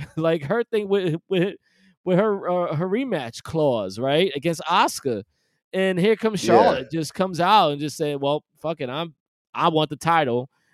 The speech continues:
Speaker 1: And then boom, she gets the match. Like, like, what the fuck? <laughs> Like, what? <laughs> But it, it's, which,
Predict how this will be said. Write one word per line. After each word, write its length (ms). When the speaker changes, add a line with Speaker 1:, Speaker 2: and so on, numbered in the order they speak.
Speaker 1:
And 100
then 120
boom, 280
she 140
gets 160
the 100
match. 440
Like, 240
like, 140
what 140
the 80
fuck? 300
<laughs> 1080
Like, 300
what? 220
<laughs> 120
But 260
it, 220
it's, 400
which, 400